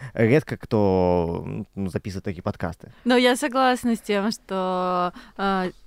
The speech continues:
Speaker 2: аккаунтом, ну, в-, что в нашей профессии меньше людей, кто об этом как-то говорит.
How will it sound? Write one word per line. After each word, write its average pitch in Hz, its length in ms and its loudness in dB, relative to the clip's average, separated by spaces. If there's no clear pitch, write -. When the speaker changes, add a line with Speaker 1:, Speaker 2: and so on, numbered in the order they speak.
Speaker 2:
аккаунтом, 185 840 -2
ну, 165 200 -4
в-, - 180 -18
что - 180 -8
в 165 60 -6
нашей 180 320 -4
профессии 185 600 -6
меньше 160 1000 -6
людей, 160 320 -6
кто - 160 -12
об 143 80 -8
этом 143 220 -10
как-то 147 280 -14
говорит. 165 500 -6